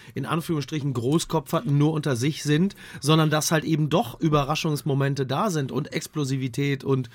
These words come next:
und gewisse Ungeheuerlichkeiten, die natürlich spätestens durch die Super League komplett dann wirklich aus-, also das ist ja, das ist ja absurd, was da passiert ist. Also du hast ganz viel Überraschendes, du hast Underdogs, die es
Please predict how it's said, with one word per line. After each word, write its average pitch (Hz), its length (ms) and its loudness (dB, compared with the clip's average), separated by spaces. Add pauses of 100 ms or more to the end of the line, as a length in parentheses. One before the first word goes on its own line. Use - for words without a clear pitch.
(260)
und 135 160 -2
gewisse 135 300 2
Ungeheuerlichkeiten, 135 1200 2 (340)
die 151 160 6
natürlich 165 640 2
spätestens 170 460 0
durch 156 120 -2
die 151 120 -2
Super 190 320 0
League 139 280 0 (200)
komplett 170 500 0
dann 156 180 4
wirklich 190 260 4
aus-, 143 200 0
also 170 240 4 (280)
das 165 140 2
ist 247 140 2
ja, 214 160 4
das 175 200 4
ist 220 120 0
ja 226 140 2
absurd, 185 400 2
was 180 140 2
da 160 100 2
passiert 196 440 0
ist. 123 160 -4
Also 143 180 -2
du 151 120 2
hast 175 200 0
ganz 208 260 -2
viel 214 120 2
Überraschendes, 175 640 2
du 160 140 -2
hast 175 120 0
Underdogs, 170 760 0
die 160 180 2
es 160 160 2